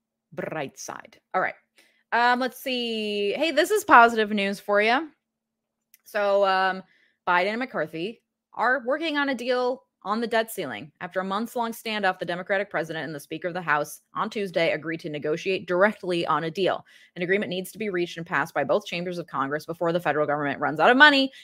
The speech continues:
to pay its bills as soon as June first, <laughs> which is in, like, less than two weeks.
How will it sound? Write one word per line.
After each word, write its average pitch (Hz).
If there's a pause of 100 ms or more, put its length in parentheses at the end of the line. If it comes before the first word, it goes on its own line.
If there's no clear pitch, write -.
to 262
pay 240
its 226
bills 180 (200)
as 285
soon 370
as 370
June 359
first, 285 (180)
<laughs> -
which 180
is 185
in, 180 (640)
like, 170 (420)
less 165
than 165
two 160
weeks. -